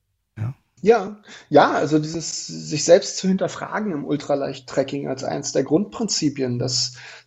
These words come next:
Speaker 2: ist wirklich auch was, was man natürlich auch auf andere Lebensbereiche übertragen kann, nicht? Und man kennt das aus dem Arbeitskontext, wenn jemand quasi kritikunfähig ist, ja. Und, äh, in dem Moment, wo, äh, mich ein Ultraleichtwanderer allein durch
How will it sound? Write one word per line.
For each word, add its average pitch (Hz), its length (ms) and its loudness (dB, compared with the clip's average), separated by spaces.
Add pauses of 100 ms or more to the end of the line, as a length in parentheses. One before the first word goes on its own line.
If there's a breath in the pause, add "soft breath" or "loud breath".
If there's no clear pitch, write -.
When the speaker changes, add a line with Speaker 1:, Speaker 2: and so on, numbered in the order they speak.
Speaker 2:
ist 165 240 0
wirklich 175 340 6
auch 156 140 4
was, 165 200 4
was 160 140 -4
man 160 80 -2
natürlich 160 320 -2
auch 156 60 0
auf 143 140 0
andere 151 300 2
Lebensbereiche 135 640 4
übertragen 151 540 -4
kann, - 260 -16
nicht? 147 200 -10
Und 147 80 -6
man 135 160 -4
kennt 147 200 0
das - 140 0
aus 147 140 2
dem 135 100 -2
Arbeitskontext, 175 840 0
wenn 156 100 -2
jemand 147 260 -2
quasi 143 300 2
kritikunfähig 139 920 -4
ist, - 260 -6 (460 loud breath)
ja. 151 320 6 (340 loud breath)
Und, 143 380 2
äh, 139 240 8
in 139 200 2
dem 156 120 6
Moment, 160 460 4 (100)
wo, 147 460 2
äh, 139 480 4 (1000)
mich 151 240 4
ein 135 180 4
Ultraleichtwanderer 139 1300 4
allein 147 560 2
durch 160 500 -2